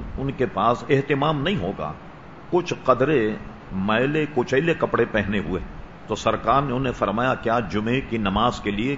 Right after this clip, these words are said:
کوئی الگ جوڑا نہیں رکھا جا سکتا کہ جب جمعے کے لیے آؤ، اچھا جوڑا پہن کر کے آؤ اللہ تعالیٰ کے دربار؟" لیکن ہمارے یہاں مسئلہ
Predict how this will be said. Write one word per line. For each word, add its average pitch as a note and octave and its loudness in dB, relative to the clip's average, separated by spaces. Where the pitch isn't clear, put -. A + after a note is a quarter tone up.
کوئی B2+ 0
الگ A2 0
جوڑا B2 2
نہیں C3+ -2
رکھا C#3+ -2
جا C3 -4
سکتا - -10
کہ G2+ -2
جب G#2 0
جمعے G#2 0
کے A2+ -4
لیے G#2 -2
آؤ، C3 0
اچھا D#3+ 0
جوڑا D3 4
پہن B2 0
کر A2+ 0
کے A2 -4
آؤ G#2+ 2
اللہ G2+ 2
تعالیٰ G2+ 2
کے G2+ -2
دربار؟" E2+ -2
لیکن D3 0
ہمارے A#2+ 2
یہاں F#3 0
مسئلہ D#3 0